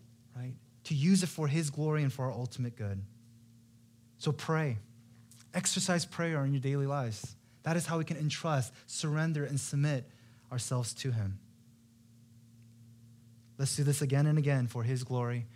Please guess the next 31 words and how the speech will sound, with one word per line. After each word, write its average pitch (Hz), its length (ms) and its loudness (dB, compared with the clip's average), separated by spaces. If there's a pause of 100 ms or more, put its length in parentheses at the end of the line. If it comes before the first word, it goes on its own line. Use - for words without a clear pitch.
(220)
and 113 80 -6
for 104 160 -6
our 95 120 -2
good. 92 200 -8 (520)
Let 123 80 -4
me 123 60 0
go 120 80 -2
ahead 117 80 0
and 107 80 -2
pray 101 160 -6
for 98 180 -8
us. 95 300 -8 (400)
Well, 151 320 2
let 160 100 4
me 196 140 8
invite 175 420 6
you 156 240 6 (1400)
to 156 100 2
pray. 127 320 2 (540)
Can 147 100 -2
I, 175 180 -2
can 165 180 0
I 185 200 4
just 147 260 -4
ask 185 320 2
you 180 140 4
to - 120 -4
consider, 151 640 4 (720)
uh, 127 220 -2
this, - 360 -2
uh, 131 320 0